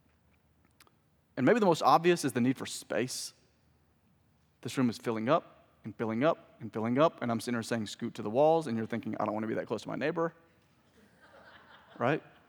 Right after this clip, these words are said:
<laughs> I'll take that to say, "Yes, you're right about that." But look, we, we're not seeing the additional resources. It, it's, it's simply supply and demand.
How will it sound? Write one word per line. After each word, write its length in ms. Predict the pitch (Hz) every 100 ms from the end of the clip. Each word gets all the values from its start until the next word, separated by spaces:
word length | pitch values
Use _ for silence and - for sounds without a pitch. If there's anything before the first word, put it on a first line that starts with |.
| _ _
<laughs> 1080 | 110 104 - - - - - _ _ _ -
I'll 80 | 131
take 220 | - 123
that 100 | 135
to 80 | 120
say, 200 | 135 117
"Yes, 420 | 110 127 147 -
you're 120 | 139
right 160 | 131 139
about 180 | 143 160
that." 180 | 208 - - - - _ _ _ _ _ _ _ _
But 120 | 135 143
look, 240 | 160 127 - -
we, 220 | - 143 151
we're 160 | 147
not 240 | 143 165 -
seeing 320 | - 180 160
the 80 | 135
additional 460 | 131 147 143 123
resources. 800 | 117 147 156 135 113 101 120 104 110 139 -
It, 200 | 139 160
it's, 180 | 151 -
it's 240 | 170 175
simply 320 | - 190 -
supply 460 | 143 - 147 151 143
and 80 | 107
demand. 420 | 104 113 90 110